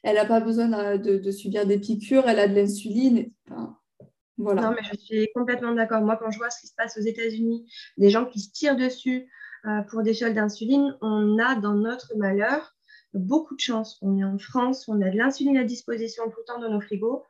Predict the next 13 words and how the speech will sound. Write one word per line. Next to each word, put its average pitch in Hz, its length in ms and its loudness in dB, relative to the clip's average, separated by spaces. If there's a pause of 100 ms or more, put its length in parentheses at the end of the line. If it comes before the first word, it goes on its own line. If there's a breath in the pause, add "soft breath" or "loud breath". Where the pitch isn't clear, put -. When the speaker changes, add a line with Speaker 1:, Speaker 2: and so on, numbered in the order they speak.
(720 soft breath)
Speaker 2:
Enfin, 202 380 2 (680 soft breath)
il - 40 -14
faut - 220 4
essayer, 302 600 8
quand 254 160 -2
ça 254 180 2
va 233 120 2
pas, 208 380 -4
de 208 80 -6
se 214 160 -8
rappeler 208 300 -4
tout - 100 -20
ça. - 160 -20